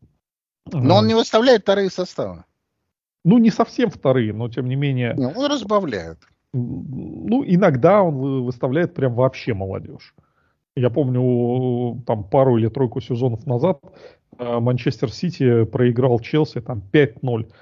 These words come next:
Speaker 2: потому что у Челси, э, был состав, ну, н-,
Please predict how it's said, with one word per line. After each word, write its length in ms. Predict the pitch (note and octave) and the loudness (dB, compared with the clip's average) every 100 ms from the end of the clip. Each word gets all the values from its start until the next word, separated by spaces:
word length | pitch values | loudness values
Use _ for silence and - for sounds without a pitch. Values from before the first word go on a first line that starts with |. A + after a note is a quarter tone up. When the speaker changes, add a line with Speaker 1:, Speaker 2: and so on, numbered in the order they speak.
| _ _ | _ _
Speaker 2:
потому 260 | C3 C3 B2 | -6 -4 -4
что 140 | - | -6
у 80 | A2+ | -6
Челси, 320 | E3 E3 - | -4 -4 -2
э, 680 | A2+ A2 A2 G#2+ G#2+ G#2+ G#2 | 0 0 0 -2 -2 -4 -6
был 200 | G#2 A#2+ | -4 -4
состав, 440 | A2+ A2+ - A2+ - - | -4 -8 -2 -2 -4 -10
ну, 220 | C#3+ B2+ G#2 - | -6 -4 -6 -8
н-, 220 | C#3 | -8